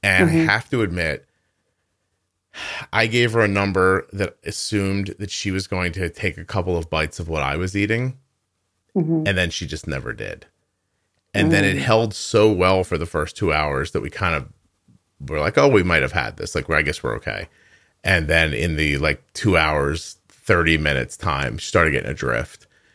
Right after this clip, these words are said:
Speaker 1: And then we had
Speaker 2: Mm-hmm.
Speaker 1: to, we had to jump in and do something then.
Speaker 2: Gotcha.
Speaker 1: But, you know, still it was a salad, like, like, a big salad in a restaurant. And we bolused, like, thirty carbs for it.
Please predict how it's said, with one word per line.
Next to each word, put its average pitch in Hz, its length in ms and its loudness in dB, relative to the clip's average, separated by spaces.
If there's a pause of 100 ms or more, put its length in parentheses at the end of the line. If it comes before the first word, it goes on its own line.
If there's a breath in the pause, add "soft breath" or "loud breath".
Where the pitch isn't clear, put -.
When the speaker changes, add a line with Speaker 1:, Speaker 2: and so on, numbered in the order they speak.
(200)
Speaker 1:
And 76 120 -6
then 73 100 -4
we 76 100 0
had 170 160 6
Speaker 2:
Mm-hmm. 151 200 4
Speaker 1:
to, - 40 -6
we 90 100 0
had 80 120 -2
to 62 40 -8
jump 67 280 -6
in 62 60 -6
and 52 140 -10
do 50 100 -10
something - 440 -12
then. - 220 -14 (1000)
Speaker 2:
Gotcha. 147 460 -8
Speaker 1:
But, 87 360 0 (180)
you 127 100 0
know, 82 280 0 (840)
still 117 360 4
it - 80 0
was 82 160 -2
a 80 60 -6
salad, 92 640 0 (420)
like, 87 200 -2
like, 98 200 0
a 95 80 0
big 101 520 0 (100)
salad 85 440 2
in 67 100 -2
a 67 80 -4
restaurant. 101 680 0
And 92 80 -2
we 104 80 4
bolused, 120 340 4
like, 76 100 -6
thirty - 300 -2
carbs 85 360 -4
for - 200 -8
it. - 100 -14